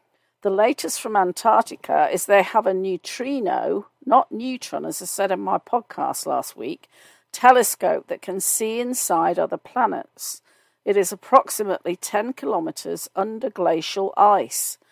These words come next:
Professor Fedor Simkovy, the top scientist on the neutrino telescopes, is involved in the project. We have asked to see some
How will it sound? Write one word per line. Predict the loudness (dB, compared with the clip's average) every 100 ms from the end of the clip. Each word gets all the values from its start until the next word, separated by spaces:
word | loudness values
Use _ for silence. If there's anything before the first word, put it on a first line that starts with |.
| _ _ _
Professor | -2 0 2 2 2 -2 -4 _
Fedor | 0 0 4 6 6 6 2 -4
Simkovy, | -6 -6 -6 -8 2 4 4 0 -6 -6 -10 _ _ _
the | -18
top | -2 2 2 2
scientist | 0 2 2 0 -4 -4 -4 -8 -6
on | -6
the | -6
neutrino | -8 -8 -10 -12 -8 -6 -2 -2
telescopes, | -2 -2 0 -2 -6 -6 -6 -8 -10 -12 -14 _ _ _
is | -2 -2
involved | -6 2 2 2 -2
in | -6
the | -6
project. | -2 2 2 2 -4 -4 -6 -16 -16 -18 _ _ -8
We | -4
have | 2
asked | 4 4 2
to | -6
see | -4 -4
some | -6 -8 -8